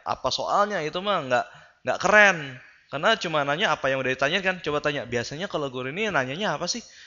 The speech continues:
Kalau guru ini biasanya nanyanya apa sih? Ujiannya detail nggak sih? Ujiannya kayak gimana?" Nah, dari situ fokus ke soal. Lebih bagus lagi kalau dapat soal-soalnya. <clears throat> Tapi jangan harap ya, soal saya itu sama. Kalau soal sama, ya udah, berarti emang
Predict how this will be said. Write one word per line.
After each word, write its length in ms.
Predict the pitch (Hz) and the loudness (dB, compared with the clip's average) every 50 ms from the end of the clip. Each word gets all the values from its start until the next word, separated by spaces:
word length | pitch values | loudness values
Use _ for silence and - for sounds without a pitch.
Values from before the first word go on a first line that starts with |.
| - _ _ - | -20 _ _ -4
Kalau 160 | 147 143 139 | 0 0 0
guru 240 | 131 135 139 147 156 | -2 -2 -4 -4 -2
ini 240 | 147 151 185 214 170 | -4 -4 -4 -2 -4
biasanya 320 | 160 - 202 208 190 165 | -4 -4 -2 -2 -2 -2
nanyanya 320 | 143 143 151 180 196 175 | -2 0 0 0 0 0
apa 160 | 160 - 180 190 | 0 -2 -6 -8
sih? 80 | 214 - - _ _ _ - 143 | -10 -12 -14 _ _ _ -10 -8
Ujiannya 480 | 139 135 117 135 139 131 147 185 208 | -8 -6 -2 -2 -2 -2 0 -2 -4
detail 320 | 165 139 135 - 196 208 202 | -4 -4 -4 0 2 2 4
nggak 120 | 180 156 160 | 4 2 2
sih? 160 | 202 208 175 - - - - 160 | 0 -4 -6 -8 -14 -18 -10 -10
Ujiannya 400 | 139 123 117 135 131 131 160 202 | -10 -6 -2 -4 -2 -2 -4 -4
kayak 160 | - 185 165 | -2 -2 -2
gimana?" 320 | 160 175 190 196 196 190 - - - - - | -2 -2 0 0 0 -2 -4 -12 -20 -20 -12
Nah, 400 | - 202 226 226 220 208 190 170 - - - | 0 4 6 8 8 8 6 4 0 -6 2
dari 160 | 170 180 180 180 | 4 4 4 4
situ 320 | 175 254 247 - 214 196 | 2 -2 0 0 0 -2
fokus 400 | 190 - 208 202 - - 226 - | 0 -2 -4 -4 -4 -4 -6 -6
ke 160 | - - 190 | -4 -4 -4
soal. 320 | - 202 190 196 185 143 - - - 165 | -4 0 0 0 0 0 -2 -4 2 4
Lebih 240 | 165 160 160 170 156 | 4 6 6 4 4
bagus 320 | 151 156 156 156 160 180 | 6 4 4 4 0 2
lagi 240 | 214 233 214 208 185 | 2 2 2 0 -2
kalau 240 | - 139 123 120 117 | 0 0 0 2 0
dapat 320 | 113 110 - - - - | -2 -4 -4 -4 -4 -4
soal-soalnya. 960 | - - 107 110 110 113 - - 120 110 143 170 190 196 196 190 175 165 - _ _ _ _ _ _ _ _ _ - - | -4 -4 -4 -6 -6 -6 -6 -6 -2 0 2 2 2 0 -4 -4 -4 -6 -10 _ _ _ _ _ _ _ _ _ 0 4
<clears throat> 400 | 120 - - 131 - - - - - - 135 | 4 4 4 2 -4 -10 -18 -20 -20 -12 -10
Tapi 220 | 131 - 190 175 | 2 4 6 10
jangan 220 | 160 143 131 127 143 | 10 8 8 10 8
harap 180 | 185 190 170 | 8 8 8
ya, 140 | 135 139 156 156 147 - - | 6 4 2 2 -4 -8 -4
soal 160 | 135 117 117 | -4 -4 -2
saya 160 | 120 123 123 | -2 -2 0
itu 80 | 151 160 | 0 0
sama. 320 | 156 139 139 139 127 - - 85 82 | 2 2 2 2 0 -2 -4 -10 -4
Kalau 160 | - 123 120 | -2 0 0
soal 160 | 120 131 123 123 | 2 0 -2 0
sama, 240 | - 147 160 170 | 0 0 0 2
ya 240 | 143 117 98 92 120 | 0 0 0 -2 2
udah, 120 | 139 135 117 | 2 2 2
berarti 300 | 113 113 113 - 170 147 | 2 -2 0 2 4 4
emang 180 | 127 120 113 | 4 2 -2